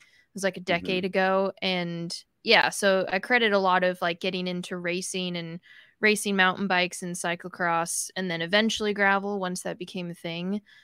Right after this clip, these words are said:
Speaker 1: Um, but, yeah,
Speaker 2: Mm-hmm.
Speaker 1: a lot of it was just 'cause I was working in the bike industry and had access to a lot more of those opportunities.
Speaker 2: What'd you do for the bike industry?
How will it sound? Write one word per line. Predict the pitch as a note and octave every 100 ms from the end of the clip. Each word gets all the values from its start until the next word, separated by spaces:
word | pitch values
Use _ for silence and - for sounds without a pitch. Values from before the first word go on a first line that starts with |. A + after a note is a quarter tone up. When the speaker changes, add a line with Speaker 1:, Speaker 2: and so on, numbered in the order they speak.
| _ _ -
Speaker 1:
Um, | E3+ F3+
but, | F#3
yeah, | F3 E3
Speaker 2:
Mm-hmm. |
Speaker 1:
a |
lot | F#3 F#3
of | F3+ F#3+
it | -
was | E3+ -
just | E3+ -
'cause | E3+
I | E3+
was | D#3+ -
working | E3 E3+ E3
in | E3
the | E3+
bike | E3+ E3 F3
industry | E3+ E3 - E3+ E3
and | F3
had | E3+ E3 E3 -
access | E3+ E3+ - E3+ E3 -
to | - F3 E3+ E3+ E3+
a | F3
lot | E3+ -
more | F3 F3
of | F3
those | E3+ E3+ -
opportunities. | F3 F3+ - F3 F3 F3 F3+ - _ _ _ _ _ _ _ _ _ _ -
Speaker 2:
What'd | B2+
you | A#2+
do | A#2+ A#2+
for | A#2
the |
bike | F#2+ A2+
industry? | E3+ F#2+ - - -